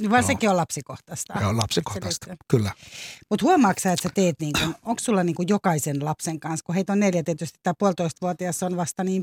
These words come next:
Speaker 1: pieni, mutta, mut onks paitsi se jalkapallo, niin onko jotenkin sellaisia niin kun, tunnistatko sä vaikka tiettyjä puolia itsestäsi niin kun eri tavalla niin kun eri lapsissa? Että tästä mä tunnistan, että tää on nyt tää vaikka lukeva Wally ja tää on nyt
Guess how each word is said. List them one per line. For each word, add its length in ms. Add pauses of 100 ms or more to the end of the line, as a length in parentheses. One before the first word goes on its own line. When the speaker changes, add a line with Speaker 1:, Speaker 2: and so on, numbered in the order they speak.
Speaker 1:
pieni, 420
mutta, 440 (180)
mut 200
onks 220 (100)
paitsi 240
se 80
jalkapallo, 640
niin 160
onko 280 (100)
jotenkin 400
sellaisia 460
niin 220
kun, 280 (1080)
tunnistatko 540
sä 140
vaikka 280
tiettyjä 460
puolia 340
itsestäsi 960 (180)
niin 160
kun 140
eri 200
tavalla 400
niin 140
kun 120
eri 180
lapsissa? 680 (200)
Että 260
tästä 280
mä 140
tunnistan, 460
että 100
tää 140
on 100
nyt 160
tää 180
vaikka 400
lukeva 460
Wally 280
ja 160
tää 240
on 140
nyt 120